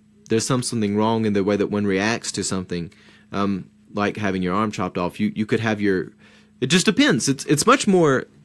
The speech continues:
consciousness is much more than just the body. It obviously transcends the bodily form, but it's much more than just consciousness itself, because that in and of itself can fluctuate. Um, there are things we're aware of, things we're not aware of. We're not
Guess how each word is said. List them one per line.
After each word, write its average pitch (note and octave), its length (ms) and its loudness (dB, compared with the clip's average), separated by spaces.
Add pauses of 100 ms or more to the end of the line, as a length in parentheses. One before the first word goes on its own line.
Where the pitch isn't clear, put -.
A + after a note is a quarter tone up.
(160)
consciousness F#3 560 2
is A#2+ 140 2
much C3+ 240 0
more B2 140 2
than G#2+ 120 2
just G2+ 180 -6
the G#2 60 2
body. F#2 340 2
It F#2 60 0
obviously C3+ 420 0
transcends G2+ 520 -2
the - 80 -6
bodily F2+ 340 -2
form, F#2+ 420 -6 (540)
but B2+ 120 2
it's C3+ 120 0
much D#3+ 200 -2
more F3 100 2
than C#3+ 120 0
just C3 180 -2
consciousness C3 560 -4
itself, B2 360 -2
because G2+ 280 -4
that B2+ 160 0
in B2+ 100 -2
and A2+ 120 -2
of G2 100 0
itself D3 360 0
can F#2 180 -6
fluctuate. F2+ 600 -4 (300)
Um, G2+ 220 0
there G2+ 120 2
are G#2 40 2
things A#2 280 0
we're G#2 300 2
aware G2+ 300 2
of, B2 120 -2
things G2+ 280 -4
we're F2+ 240 0
not B2+ 200 -2
aware F#2+ 300 0
of. G#2 160 -6
We're G2 100 -2
not G2 240 -4